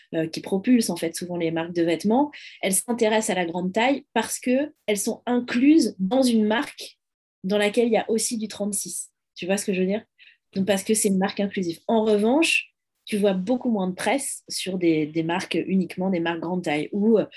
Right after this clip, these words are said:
une fois par an, rapidement, euh, tu fais, il y a le spécial ronde ou le spécial grosse, et à ce moment-là, ils te sortent, euh, les quelques marques que tu peux trouver. Euh, je fais une,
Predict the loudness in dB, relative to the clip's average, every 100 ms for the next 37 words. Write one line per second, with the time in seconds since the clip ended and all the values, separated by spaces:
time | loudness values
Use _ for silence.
0 | -16 0 2 2 2 2 0 -2 -2 -2
1 | -2 -4 -6 -8 -4 0 2 2 2 -2
2 | -10 -20 -8 -6 0 2 2 2 0 -2
3 | -2 0 0 0 0 0 -2 -4 -2 -2
4 | 0 0 0 -4 -6 -6 -4 -2 0 -2
5 | -4 -8 -4 -4 -6 -8 -6 -6 -10 -8
6 | -4 -2 0 0 -2 -4 -6 -8 -8 -8
7 | -6 -4 0 2 2 -2 -8 -10 -4 -2
8 | -4